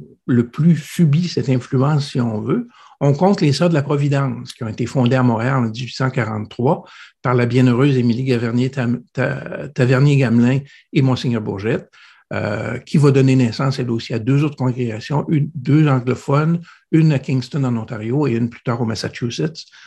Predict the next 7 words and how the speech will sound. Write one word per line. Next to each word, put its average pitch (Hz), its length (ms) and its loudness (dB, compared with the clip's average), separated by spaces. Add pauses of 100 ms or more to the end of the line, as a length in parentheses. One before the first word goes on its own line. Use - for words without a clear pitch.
(140)
Holyoke. 117 540 0 (640)
Euh, 110 640 -2 (920)
les 151 240 4
Sœurs 185 180 4
de 170 60 4
la 151 80 4
Providence 143 680 0